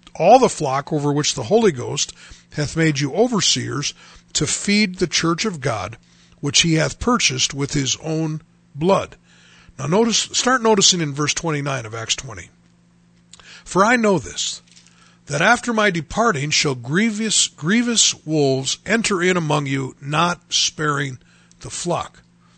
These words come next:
Also of yourselves shall men arise speaking perverse things to draw away disciples after them. Therefore watch and remember that by the space of three years I ceased not to warn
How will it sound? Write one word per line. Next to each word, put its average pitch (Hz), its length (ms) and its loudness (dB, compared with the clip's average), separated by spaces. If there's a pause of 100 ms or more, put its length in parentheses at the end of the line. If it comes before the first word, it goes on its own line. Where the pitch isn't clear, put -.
(580)
Also 190 480 6
of 160 140 2
yourselves 165 680 0 (240)
shall 151 200 -4
men 165 240 2
arise 151 380 2
speaking 165 580 0
perverse 147 640 0
things 104 460 -6 (240)
to 139 120 -8
draw 156 380 4
away 170 220 4
disciples 151 600 0
after 151 320 -4
them. 95 240 -12 (380)
Therefore 156 540 2
watch 156 580 -2 (260)
and 135 160 -6
remember 147 760 0
that 139 200 -4
by 156 160 0
the 139 100 -2
space - 500 4
of 107 120 -10
three 240 400 -2
years 143 400 0 (320)
I 139 160 -4
ceased - 760 2
not 170 380 0
to 151 100 0
warn 165 420 -2